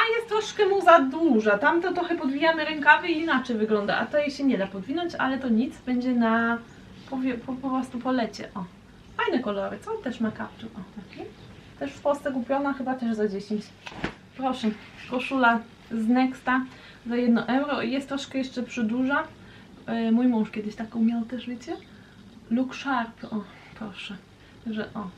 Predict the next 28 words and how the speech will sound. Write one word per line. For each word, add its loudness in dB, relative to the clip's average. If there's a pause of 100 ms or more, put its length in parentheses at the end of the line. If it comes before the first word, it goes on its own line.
(540)
świetna, -6
jak -6
nowa. -4 (360)
Bluza 0
z -2
Gapa 6
taka, 2 (280)
też 0
jedno 4
euro -2
chyba -6
kosztowała. 2 (680)
Mój 4
mąż 2
ma 2
taką -2
samą, 2
także -6
wiecie, -8 (440)
mogą 0 (580)
tak -10
samo 2
się -6
ubrać. -2 (800)
Sweterek 0
z -16
H 6
M-u. 8